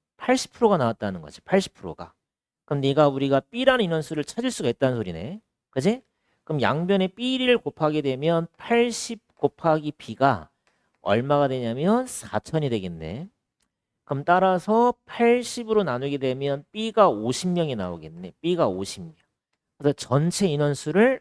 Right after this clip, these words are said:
알아낸 거네. 오십 명이라고. 그럼 여기까지가 사십 명인 거니까 여긴 몇 명이 돼야 돼? 열 명이 돼야 되겠지? 그럼 A는 얼마 나와? 칠 나오면 되겠네.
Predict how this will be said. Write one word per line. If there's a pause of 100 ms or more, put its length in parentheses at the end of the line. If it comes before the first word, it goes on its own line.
알아낸
거네. (120)
오십
명이라고. (760)
그럼
여기까지가
사십
명인
거니까
여긴
몇
명이
돼야
돼?
열
명이
돼야
되겠지?
그럼
A는
얼마
나와? (420)
칠
나오면
되겠네.